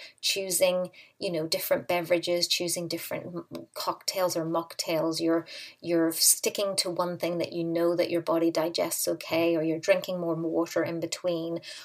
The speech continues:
or you're gonna drink on this event, but you're not gonna have a drink on that one, or you're going to allow yourself,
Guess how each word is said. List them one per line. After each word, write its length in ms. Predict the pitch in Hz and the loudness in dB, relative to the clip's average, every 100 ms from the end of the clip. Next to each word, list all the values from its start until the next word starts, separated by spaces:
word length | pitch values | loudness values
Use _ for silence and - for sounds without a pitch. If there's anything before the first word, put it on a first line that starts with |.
| - | 0
or 120 | 190 | 2
you're 160 | 170 170 | 4 4
gonna 240 | 190 196 | 4 0
drink 380 | - 180 180 180 | 0 0 0 -2
on 160 | 170 | 0
this 200 | 175 185 | 2 2
event, 340 | 175 170 160 - | 0 0 0 0
but 120 | 156 | -4
you're 100 | 170 | -4
not 260 | 170 175 170 | -2 -4 -4
gonna 160 | 170 | -6
have 180 | 165 170 | -4 -6
a 40 | 165 | -4
drink 280 | 170 165 | -4 -4
on 140 | 156 156 | -4 0
that 260 | 160 160 | -2 -2
one, 340 | - 175 170 170 - - - - | -6 -4 -4 -6 -10 -14 -6 4
or 320 | 185 170 170 | 8 8 6
you're 240 | 170 175 | 4 0
going 380 | 170 175 170 175 | 2 0 0 2
to 320 | - 170 165 | 4 6 4
allow 360 | 170 180 180 180 | 4 2 2 2
yourself, 760 | 175 175 175 170 165 160 - | 0 0 2 0 0 -2 -4